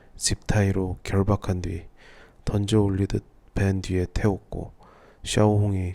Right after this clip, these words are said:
그 뒤를 따라탔다. 이내 그는 적재한 문을 닫고 운전석으로 돌아가 시동을 걸고 날카로운 마찰음을 내며 밴을 몰고 주차장을 빠져나갔다.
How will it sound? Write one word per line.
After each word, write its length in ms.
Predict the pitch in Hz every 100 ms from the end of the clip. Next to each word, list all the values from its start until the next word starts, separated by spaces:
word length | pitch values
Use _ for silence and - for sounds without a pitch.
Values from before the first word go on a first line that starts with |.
| -
그 200 | - 101
뒤를 360 | - 95 92
따라탔다. 800 | 90 - 113 113 - - - - - - - - - - - - _ - - - -
이내 260 | 110 107
그는 400 | 101 101 98 87 - - - _ -
적재한 540 | - - 104 101 98
문을 240 | 98 95 92
닫고 560 | 95 - - - 101 - _ - - - -
운전석으로 600 | 104 101 110 101 101 101 101
돌아가 420 | 95 92 87 87
시동을 520 | - 117 117 104 95
걸고 460 | 95 85 - 95 - _ - - - _
날카로운 640 | 98 95 - 104 98 92
마찰음을 600 | 87 87 - 95 92 87
내며 380 | 87 90 95 95 - - - - -
밴을 320 | 98 95 98
몰고 500 | 92 90 90 95 92
주차장을 600 | - - - 92 85 87 -
빠져나갔다. 840 | 90 90 85 85 98 - - -